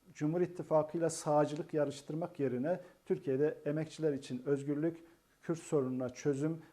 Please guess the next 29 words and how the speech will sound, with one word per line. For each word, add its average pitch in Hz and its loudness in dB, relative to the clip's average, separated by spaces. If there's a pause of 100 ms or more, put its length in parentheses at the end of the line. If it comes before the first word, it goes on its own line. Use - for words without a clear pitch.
(160)
ve 139 0 (120)
genel 151 2
anlamda 135 0
da 151 0
Aleviler 139 2
ve 135 0
toplumda 139 0 (200)
bir 131 -2
şekilde 143 -4
sorun 143 -2
yaşayan 147 -2
her 165 -2
kesim 131 -6
için 160 -4 (200)
çözümler 143 -2
ortaya 135 -2
koymak 160 -2
zorundadır. 156 0 (200)
Sağcılardan 156 4
daha 151 4
sağcı 131 -4 (220)
olmak 135 0 (180)
kimsenin 131 -6
faydası 143 -2
değildir. 151 -2 (300)
Ümit 165 -2
Özdağ 165 6
ve 160 2
diğerlerinin 156 2